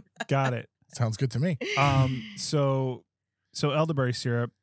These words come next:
Speaker 2: Uh, so you have an online store, um, that you sell, obviously, your, your elderberry syrups and herbal teas.
Speaker 1: Mm-hmm.
Speaker 2: Uh, you're also big in, like, farmers markets, things like that.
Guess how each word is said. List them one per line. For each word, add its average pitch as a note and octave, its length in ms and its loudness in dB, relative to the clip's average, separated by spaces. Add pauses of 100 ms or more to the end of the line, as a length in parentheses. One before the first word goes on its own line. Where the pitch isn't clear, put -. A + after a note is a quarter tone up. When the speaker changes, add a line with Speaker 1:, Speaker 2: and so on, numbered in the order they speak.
(120)
Speaker 2:
Uh, A2+ 480 0
so B2+ 200 -2
you B2+ 140 0
have C3+ 80 2
an C3+ 60 -2
online D3 340 2
store, C3 720 0
um, A2+ 640 -4 (240)
that B2 100 0
you A#2+ 100 2
sell, A#2 500 -2
obviously, A#2 320 -4
your, A#2 120 -6
your A#2 240 -6
elderberry D3 360 -2
syrups C#3 440 -4
and A#2 400 -4
herbal A#2 240 -2
teas. E3+ 540 -2
Speaker 1:
Mm-hmm. G3 520 -8
Speaker 2:
Uh, A2+ 160 -2
you're A#2+ 120 -2
also C3 200 -4
big A#2 200 -8
in, A2+ 80 -6
like, A2 160 -10
farmers F3+ 260 -2
markets, C#3 500 -4
things B2+ 200 -4
like A2+ 140 -6
that. A#2+ 300 -4